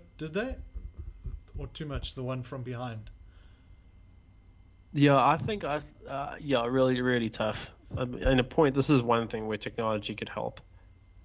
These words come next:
Speaker 2: Uh, um, but I, I don't wanna put A Rs out of a job.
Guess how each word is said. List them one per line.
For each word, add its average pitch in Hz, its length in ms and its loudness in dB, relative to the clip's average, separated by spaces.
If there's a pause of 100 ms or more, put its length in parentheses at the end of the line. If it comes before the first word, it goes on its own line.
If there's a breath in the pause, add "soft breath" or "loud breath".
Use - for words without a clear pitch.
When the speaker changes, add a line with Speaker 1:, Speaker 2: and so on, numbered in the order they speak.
Speaker 2:
Uh, 104 500 2 (340)
um, 104 320 -2
but 107 240 6
I, 113 280 6
I - 20 6
don't 120 80 6
wanna 113 160 6
put 104 180 2
A 107 140 2
Rs 104 220 2
out 104 100 0
of 98 120 -4
a 92 40 -6
job. 60 280 -6